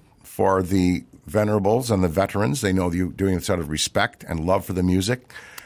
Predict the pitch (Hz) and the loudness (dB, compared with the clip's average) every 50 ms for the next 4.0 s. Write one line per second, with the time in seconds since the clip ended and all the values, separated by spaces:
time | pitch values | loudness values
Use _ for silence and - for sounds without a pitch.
0 | - - - _ _ _ 90 87 85 82 85 71 - 90 92 92 90 85 87 - | -20 -20 -20 _ _ _ 0 2 2 2 2 0 0 0 0 0 0 -2 -2 -2
1 | 104 90 87 90 90 80 80 - - - 98 90 - - 95 87 87 - 113 107 | 0 0 2 2 0 0 -2 -2 -2 0 0 -2 -2 -2 -2 -2 -2 -2 -4 -4
2 | - - - - _ _ _ - 82 85 85 87 92 90 76 90 90 80 92 98 | -6 -10 -18 -20 _ _ _ -2 0 0 0 2 0 0 0 0 0 2 2 0
3 | 101 101 104 104 101 - 113 107 107 - - 110 107 113 131 - - - - | 0 0 -2 -2 -2 0 0 0 0 0 0 0 -2 -2 -2 -4 -6 -6 -8